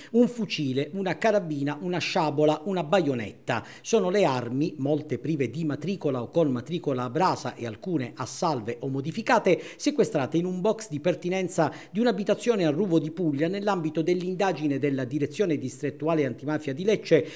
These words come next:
che lo scorso tredici maggio ha portato all'arresto dell'ex gip di Bari Giuseppe De Benedictis e del caporal maggiore scelto dell'esercito Antonio Serafino.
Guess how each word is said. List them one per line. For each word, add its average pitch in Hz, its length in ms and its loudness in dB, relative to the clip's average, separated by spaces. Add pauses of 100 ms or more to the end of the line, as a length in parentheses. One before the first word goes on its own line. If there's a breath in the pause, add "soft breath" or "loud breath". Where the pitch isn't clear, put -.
(100)
che 262 120 2
lo 247 100 8
scorso 233 360 2
tredici 202 360 0
maggio 165 320 0
ha 139 80 2
portato 170 420 -2
all'arresto 151 680 2 (200 loud breath)
dell'ex 180 640 6
gip 143 340 -4
di 127 120 -4
Bari 123 320 0
Giuseppe 113 520 -2
De 170 120 0
Benedictis 180 600 0
e - 560 2
del 233 160 8
caporal 220 400 4
maggiore 175 340 2
scelto 156 400 0
dell'esercito 139 800 -4
Antonio 113 420 -2
Serafino. 104 760 -4